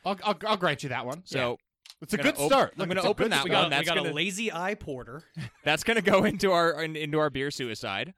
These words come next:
Speaker 2: Uh, next we have a Rogue Out of Line West Coast I P A. She was pretty out of line in the end here, I think. She took it way overboard,
Speaker 1: I mean,
Speaker 2: so
Speaker 1: kinda from the start, she was pretty
Speaker 2: she
Speaker 1: out
Speaker 2: was
Speaker 1: of
Speaker 2: pretty
Speaker 1: line.
Speaker 2: out of line, but at the end she was way out of line. So there's that second entry.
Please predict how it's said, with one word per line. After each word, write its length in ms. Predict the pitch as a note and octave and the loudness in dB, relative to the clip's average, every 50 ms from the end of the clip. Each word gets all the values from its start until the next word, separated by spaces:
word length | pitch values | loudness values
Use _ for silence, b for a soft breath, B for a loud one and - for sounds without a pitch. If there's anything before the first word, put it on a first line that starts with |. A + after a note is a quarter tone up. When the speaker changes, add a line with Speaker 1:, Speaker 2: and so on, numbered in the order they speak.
| _ - | _ -4
Speaker 2:
Uh, 240 | C#3+ C#3+ C#3+ C#3+ C#3 | 0 0 0 0 0
next 280 | C3+ E3+ F#3+ - - | -2 -4 -4 -4 -6
we 100 | F#3 F3 | -4 -2
have 120 | E3 E3 C#3+ | -2 -2 -2
a 60 | C3 | -4
Rogue 460 | A2+ G#2 B2 C3 B2+ B2 B2+ B2+ B2+ - | -6 -4 -2 -2 0 0 0 -2 -2 -4
Out 180 | A2 A2+ A#2+ A#2+ | -2 -2 -2 -2
of 80 | A#2+ A2+ | -2 -4
Line 300 | A2 A2 A2+ A2+ G#2 G2 | -4 -4 -4 -4 -4 -4
West 240 | G2+ A2+ B2 - | -6 -6 -6 -8
Coast 260 | - A2+ F2+ F2+ - - | -10 -12 -12 -10 -10 -8
I 140 | F#2+ F2 | -8 -8
P 200 | - - G#2+ G2 F2+ | -10 -10 -10 -8 -6
A. 160 | E2+ E2+ F2+ | -4 -4 -6
She 140 | - - F#3 | -6 -8 -10
was 200 | A3+ A3 D3+ - _ _ | -10 -10 -10 -10 _ _
pretty 220 | - D3+ C#3 C3 B2 | -8 -4 -2 0 0
out 140 | A2+ G#2+ | 0 -2
of 60 | G2+ F#2+ | -4 -6
line 360 | G2+ G#2 G2 F2+ F2 E2+ F2 | -6 -6 -6 -6 -6 -8 -10
in 80 | F2 | -12
the 140 | F2 F2+ F2 | -12 -10 -8
end 160 | E2+ E2+ E2 | -8 -10 -10
here, 320 | F2+ F#2+ F2 E2 F2+ A2+ - - - | -12 -12 -12 -12 -12 -14 -14 -16 -14
I 140 | - G2 G2+ | -10 -10 -10
think. 300 | - F#2 F2+ G#2+ - - | -8 -8 -10 -12 -12 -14
She 140 | - - G3+ | -16 -14 -12
took 140 | F#3+ C#4 G3+ | -10 -8 -8
it 100 | D#3+ C#3 | -6 -4
way 180 | C#3+ C3+ A#2+ G#2 | -2 0 0 0
overboard, 200 | F#2+ F#2 E2+ - | -2 -6 -6 -4
Speaker 1:
I 60 | A3+ A3 | -2 -2
mean, 120 | A3+ E3+ | -2 -4
Speaker 2:
so 120 | - - | -2 0
Speaker 1:
kinda 160 | A3 - - - | 2 2 2 2
from 180 | - A#3 F#3+ | 2 0 0
the 80 | F3 E3 | 0 -2
start, 360 | - - - F3 D#3+ C3+ - | -2 0 2 2 2 2 0
she 100 | - C#3+ | -2 -4
was 120 | C3+ B2+ | -4 -4
pretty 220 | - - C#3+ B2+ A#2+ | -4 -4 -2 0 2
Speaker 2:
she 60 | A#2 | 2
Speaker 1:
out 40 | A2+ | 2
Speaker 2:
was 100 | - G#2 | 2 2
Speaker 1:
of 60 | G#2 | 0
Speaker 2:
pretty 180 | - C#4+ C4+ B3 | 0 0 2 2
Speaker 1:
line. 100 | A#3 G#3 | 2 2
Speaker 2:
out 60 | G3 | 2
of 60 | F3+ | 2
line, 260 | E3 D#3 D3 C3+ B2 A2 | 2 2 2 2 0 -2
but 100 | C3 A#2+ | -6 -6
at 60 | G#2+ | -6
the 160 | D3 D#3+ E3+ | -4 -2 0
end 160 | F3 E3+ D3+ | 0 0 0
she 100 | - D#3+ | -2 -4
was 160 | D3 A#2+ G#2+ | -4 -4 -4
way 380 | G2+ A2+ A#2+ B2 A#2+ A#2+ A#2+ A2+ | -6 -4 -2 0 2 2 2 2
out 280 | G2+ G2+ G#2 A2 A2+ A2 | 0 0 0 0 -2 -2
of 100 | G2+ F#2+ | -4 -6
line. 400 | G2 G#2 G2 E2+ D#2 D2 D2 D#2 | -4 -4 -6 -6 -8 -12 -16 -18
So 160 | - - A#2 | -14 -12 -8
there's 220 | G#2+ C3+ E3 E3+ D#3 | -6 -6 -4 -4 -2
that 260 | E3+ D#3 D#3 D3+ - | 0 0 0 -2 -4
second 340 | - F3 D#3+ D#3 - D3 A2 | -6 -6 -6 -6 -6 -4 -4
entry. 540 | G#2+ G#2 G2 - A2 G#2 G#2 G#2+ B2+ C3+ | -4 -6 -6 -8 -10 -8 -8 -8 -10 -10